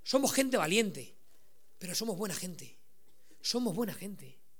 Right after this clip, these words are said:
Somos gente que nos gusta ayudar a los demás, somos gente a la que nos gusta arrimar el hombro, somos gente a la que nos gusta disfrutar de nuestra tierra, de nuestras costumbres,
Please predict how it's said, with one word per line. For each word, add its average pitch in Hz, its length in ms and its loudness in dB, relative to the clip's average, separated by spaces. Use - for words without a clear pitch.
Somos 262 260 4
gente 262 260 4
que 240 80 4
nos 185 120 2
gusta 240 220 2
ayudar 190 220 2
a 226 60 6
los 190 140 4
demás, 175 460 -2
somos 262 280 6
gente 254 220 4
a 254 40 6
la 240 80 6
que 202 100 2
nos 180 100 0
gusta 220 220 2
arrimar 214 240 4
el 185 100 4
hombro, 165 320 0
somos 262 320 6
gente 269 240 6
a 262 40 8
la 247 80 8
que 214 80 2
nos 196 140 0
gusta 269 260 6
disfrutar 240 500 6
de 269 100 4
nuestra 190 340 0
tierra, 240 340 10
de 220 100 2
nuestras 196 280 -2
costumbres, 220 680 4